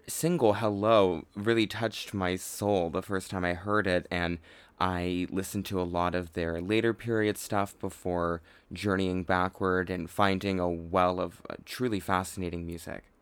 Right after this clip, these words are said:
Caps Lock, being their fourteenth record, delineates a very major moment in their career where they left Yamaha Music Communications, um, shut down a sub-label to leave,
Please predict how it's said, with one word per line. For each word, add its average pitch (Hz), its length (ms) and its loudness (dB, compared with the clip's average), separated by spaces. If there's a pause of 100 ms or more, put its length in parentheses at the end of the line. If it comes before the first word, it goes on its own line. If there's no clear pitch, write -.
(240)
Caps - 380 -6
Lock, 95 320 2
being 101 240 0
their 92 140 0
fourteenth 95 720 -2
record, 87 640 0 (440)
delineates 110 600 2
a 85 180 -2 (600)
very 110 320 2
major 98 420 0
moment 95 400 2
in 85 100 0
their 82 100 -2
career 85 520 -2
where 82 460 -2 (340)
they 90 220 0
left 98 340 0
Yamaha 92 560 0
Music 117 340 0
Communications, 104 1120 -4
um, 85 460 -4
shut 104 380 -4
down 98 300 4
a 85 80 0
sub-label 101 800 0
to - 160 -10
leave, 101 560 0